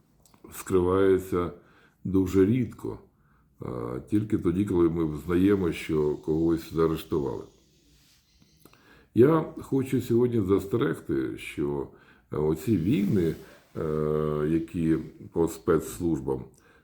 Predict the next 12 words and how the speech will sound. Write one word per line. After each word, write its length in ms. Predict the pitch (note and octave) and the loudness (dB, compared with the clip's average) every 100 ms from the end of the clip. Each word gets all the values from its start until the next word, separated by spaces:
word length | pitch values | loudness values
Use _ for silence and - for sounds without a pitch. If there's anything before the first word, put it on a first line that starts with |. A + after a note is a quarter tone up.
| _ | _
проходять, 640 | F#2 F#2 - C2+ A1+ G#1+ | -2 -2 -2 -4 -4 -8
вони 640 | C#2 D#2+ G#2 C3 C3+ B2+ C3 - _ _ _ _ _ _ _ _ _ | -4 -2 2 2 2 0 -4 -14 _ _ _ _ _ _ _ _ _
несуть 460 | - F#2+ - C3+ C#3+ | 0 0 2 2 2
з 80 | - | 2
собою 320 | A2 A2+ B2+ | 0 4 4
загрозу 460 | G#2+ G2 B2+ A#2 G#2+ | 4 6 4 4 2
не 140 | G2+ | 2
меншу, 460 | G2+ A2+ A#2+ - F#2+ | 2 2 0 0 2
як 260 | F#2+ F#2+ | 2 2
на 80 | F#2+ | -4
полі 260 | F#2 G2 F#2 | 0 2 2
бою. 400 | D#2 C#2 A#1 | 0 -2 -4